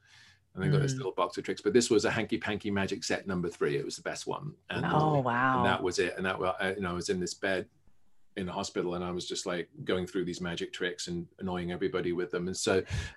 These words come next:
Speaker 1: that, and then I just became hooked. And by the time I was ten, I was doing my own act. Um,
Speaker 2: Wow.
Speaker 1: and my, I entered a competition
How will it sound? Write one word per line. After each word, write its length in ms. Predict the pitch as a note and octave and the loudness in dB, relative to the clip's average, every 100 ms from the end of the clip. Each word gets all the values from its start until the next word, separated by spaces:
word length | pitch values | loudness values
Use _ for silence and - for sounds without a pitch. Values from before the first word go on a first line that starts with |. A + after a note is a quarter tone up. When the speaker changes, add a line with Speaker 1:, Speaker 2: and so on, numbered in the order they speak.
| - | 8
Speaker 1:
that, 200 | G#2 A2 | 8 8
and 80 | A2 | 6
then 80 | |
I 60 | A2+ | 6
just 180 | A2+ - | 6 4
became 260 | - G#2 | 2 4
hooked. 340 | F2 C3 - - | 8 8 8 4
And 260 | G2+ F#2+ | 2 2
by 120 | - G#2 | 6 6
the 60 | |
time 260 | G2 G#2+ A2 | 6 4 6
I 40 | |
was 140 | F#2+ - | 4 2
ten, 580 | - G2 A2 G2+ F2+ - _ - _ | -4 0 2 2 0 -4 _ -20 _
I 80 | F2 | -2
was 120 | F#2 | -2
doing 300 | - G2 F#2+ | 2 4 4
my 160 | F#2 F#2 | 4 2
own 120 | F2+ | 2
act. 480 | D#2+ G2 A#2+ - - _ _ _ _ _ - | 2 0 0 -8 -10 _ _ _ _ _ -4
Um, 120 | E2+ | 0
Speaker 2:
Wow. 640 | F2 E2+ E3+ F3 C#3 - - - | 2 2 2 2 0 -8 -12 -4
Speaker 1:
and 140 | G2+ F#2+ | 0 2
my, 600 | F#2 F#2 F2+ F2+ F2+ - | 4 4 4 4 2 2
I 160 | F#2+ F#2 - - | 0 0 -8 -4
entered 300 | G#2 A2 A2+ | 0 2 4
a 60 | F#2 | 4
competition 1040 | - A2 G#2 D2+ - B2 B2 E2 D#2 F#2 | 2 -2 -2 -4 2 2 4 -2 -2 -4